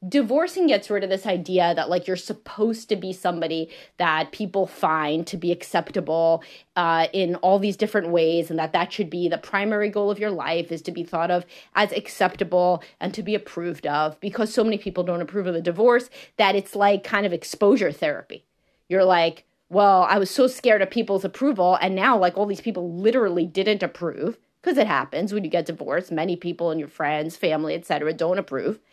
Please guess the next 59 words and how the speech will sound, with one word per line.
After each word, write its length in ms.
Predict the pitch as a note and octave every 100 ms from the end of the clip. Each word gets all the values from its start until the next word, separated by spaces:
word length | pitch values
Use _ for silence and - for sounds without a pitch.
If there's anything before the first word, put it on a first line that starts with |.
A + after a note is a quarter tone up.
| - - -
And 160 | G#3
then 100 | G#3
if 100 | G#3
you 100 | A#3
date, 320 | G3 F3 D3+ E3
they 100 | E3+
don't 180 | E3
approve. 320 | D3 - D#3 E3+
And 80 |
then 140 | F3 G3
if 120 | G3+
you 80 | B3
marry, 320 | E3 D3+ D#3+
they 140 | D#3+
don't 180 | D3+ D#3
approve 360 | D#3 - E3+ E3+
and 140 | D#3
don't 240 | E3 G#3 A3+
approve, 320 | A3+ G3+ G3
don't 200 | F3+ F#3+
approve. 280 | F#3 F3 F3 - -
So 140 | -
you 80 | C#4+
get 160 | D#4 D4
used 220 | G4+ -
to 80 | -
it, 100 | - _ _ -
you 120 | G3+
know? 180 | A3 B3+
And 100 | C4+
it's 100 | C4+
like, 200 | A3+ A#3
"Oh, 220 | - F#3
all 100 | E4
right, 180 | F#3 G#3+
I 60 |
guess 180 | A3 G#3
some 160 | - A3+
people 240 | C4+ B3+
are 40 | C4
gonna 120 | C4+
approve, 300 | C4+ E4+ D4
some 160 | F4+
people 220 | D#4+ D#4+ G#4+ A#4
aren't. 200 | E3+ -
But 140 | G3+
how, 380 | A#3 A#3 A#3+ A#3
I 120 | G#3+
get 180 | G#3+ A#3+
one 240 | A3 G3+ F3+
life, 420 | A3+ A3 A3+ B3+
so 460 | - G3+ F#3+ G#3 - _ -
guess 180 | F#3 A#3+
I'm 80 |
gonna 160 | A#3 C4
do 120 | C4+
what 100 | E4+
I 60 | G4 C#5
want," 140 | -